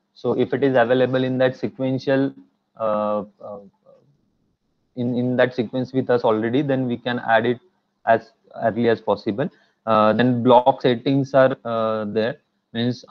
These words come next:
how many blocks to be visible on your blog page. You can control that.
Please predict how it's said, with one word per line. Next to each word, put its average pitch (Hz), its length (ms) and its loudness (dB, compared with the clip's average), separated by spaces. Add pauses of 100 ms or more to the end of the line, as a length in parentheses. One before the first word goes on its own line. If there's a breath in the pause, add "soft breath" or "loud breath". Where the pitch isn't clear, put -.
how 120 180 4
many 139 480 0
blocks 120 480 2
to 135 140 -4
be 131 140 0
visible 123 680 -2 (100)
on 113 220 -4
your 117 180 -2
blog 110 300 0 (100)
page. 120 240 -4 (440)
You 113 120 -4
can 117 260 -2
control 120 460 2
that. 117 300 4